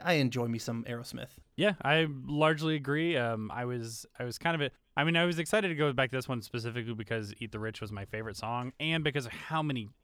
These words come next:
Speaker 2: good singles were on this
Speaker 1: Mm-hmm.
Speaker 2: album. So it was nice to kind of go and revisit. And,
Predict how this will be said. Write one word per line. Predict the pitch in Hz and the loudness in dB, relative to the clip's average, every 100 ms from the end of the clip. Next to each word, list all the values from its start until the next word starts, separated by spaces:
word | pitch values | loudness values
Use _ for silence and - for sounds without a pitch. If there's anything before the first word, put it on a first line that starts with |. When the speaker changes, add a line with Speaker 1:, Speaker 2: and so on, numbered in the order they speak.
| _ | _
Speaker 2:
good | 127 117 | -4 -4
singles | - - 123 127 131 - - - | -4 -2 -2 -2 -2 -6 -12 -4
were | 117 | -2
on | 127 | 0
this | 123 | 0
Speaker 1:
Mm-hmm. | 131 | 2
Speaker 2:
album. | 123 131 143 - _ - - _ | 2 2 -2 -10 _ -20 -20 _
So | - 139 | -2 0
it | |
was | 131 127 | 0 0
nice | 131 - | -2 -2
to | 120 | -4
kind | 120 | -4
of | 117 | -2
go | 113 113 | -2 -2
and | 113 | -2
revisit. | 110 107 107 107 113 - | -4 -4 -4 -4 -6 -6
And, | 98 | -8